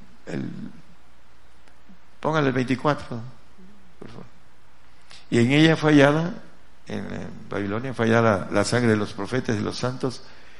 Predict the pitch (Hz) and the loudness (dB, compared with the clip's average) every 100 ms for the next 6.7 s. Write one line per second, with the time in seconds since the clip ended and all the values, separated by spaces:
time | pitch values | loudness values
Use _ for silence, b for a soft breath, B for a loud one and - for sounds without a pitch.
0 | B 113 113 113 135 135 117 131 117 127 | B 4 8 8 6 4 4 2 2 2
1 | 117 113 113 110 113 98 90 98 87 - | 2 2 0 -2 -4 -4 -2 -2 -2 -6
2 | - - - - - - - - - 104 | -12 -14 -14 -14 -14 -14 -14 -12 -6 -2
3 | 110 107 101 - 95 95 107 104 95 92 | 0 0 -2 -2 -4 -2 -2 -2 -4 -8
4 | 87 - - - - - 101 104 95 92 | -10 -12 -14 -14 -8 -4 -2 -2 -4 -6
5 | 98 104 98 95 98 92 - - - 92 | -6 -6 -4 -6 -6 -8 -10 -12 -12 -10
6 | - 87 - 95 85 - - | -8 -8 -8 -10 -10 -12 -14